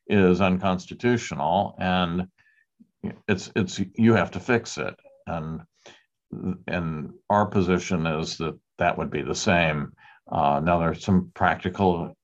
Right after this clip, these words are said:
issues involved in that, but as a means of making sense of the words of the Constitution and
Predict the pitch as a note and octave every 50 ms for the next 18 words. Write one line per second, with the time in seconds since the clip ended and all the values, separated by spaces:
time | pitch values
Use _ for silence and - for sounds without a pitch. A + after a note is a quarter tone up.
0 | _ - A2+ B2 A#2+ - B2 A2+ G#2 G2+ A2 G2+ F2+ G#2 G#2 G#2+ G#2 F#2+ F#2 G2
1 | F#2+ F#2+ F#2+ G2 G#2 F#2+ F#2+ - F#2 F2 - - F2+ F#2 F2 F2+ F2 D#2+ E2 E2
2 | - - - - _ - A2 A2+ A2 G#2+ F#2+ F#2 F#2 E2+ F2+ F#2+ F#2 F#2 F#2 E2+
3 | D2+ - - A2+ A2+ A#2+ A2+ F#2+ F#2 - - - - G2 F#2+ F2+ F2 E2+ E2+ E2+
4 | - _ _ _ _ _ _ - F2+ F2+ E2+ E2+ E2+ E2+ E2 E2 - - G2 G2+
5 | G#2 G#2+ A2 G2+ F#2 - F2+ F2+ E2 - - F2 E2+ E2 - - - - - G2+
6 | G2+ G2 - - F#2 E2 D#2+ D#2 D#2 D#2 - D#2+ E2 D#2+ D2+ D#2 D#2 D2+ D2+